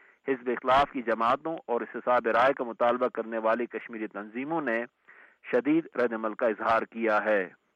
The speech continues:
نیشنل کانفرنس نے، جو بھارتی کشمیر میں ایک طویل عرصے تک برسر اقتدار رہی ہے، نئی دہلی میں بھارتیہ جنتا پارٹی، بی جے پی کی حکومت کو مشورہ دیا ہے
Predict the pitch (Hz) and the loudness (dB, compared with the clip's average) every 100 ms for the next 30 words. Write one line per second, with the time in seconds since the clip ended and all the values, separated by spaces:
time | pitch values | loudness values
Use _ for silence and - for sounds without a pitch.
0 | _ 104 104 - 107 98 113 - 131 - | _ -4 -4 -4 -8 -2 -2 -2 -6 -2
1 | 139 139 - - - _ 120 123 - 117 | 0 0 -2 -14 -20 _ 2 2 2 2
2 | 120 113 110 110 131 143 143 120 98 - | 2 0 -6 -8 -6 -4 -2 -2 -4 -4
3 | 107 120 156 160 110 104 - 110 135 107 | -4 0 0 0 -2 -4 -4 -2 -2 -2
4 | 104 104 110 107 - - 123 123 120 127 | -2 -4 -6 -6 -6 0 4 4 2 0
5 | 139 147 165 - - - 120 127 160 160 | 4 4 4 0 -16 -20 -6 -2 0 2
6 | 117 117 113 135 - 120 120 123 123 110 | 2 0 -4 -4 -2 0 2 2 -2 -2
7 | 110 104 104 107 113 113 147 160 _ 113 | -4 -2 -2 2 0 0 -4 -8 _ -8
8 | 113 107 123 147 151 - 120 113 117 143 | -4 0 -2 -2 -6 -6 -12 -10 -8 -4
9 | 151 170 - 110 104 117 135 143 143 143 | -2 0 -2 -6 -6 0 2 2 4 4
10 | 143 170 | 4 2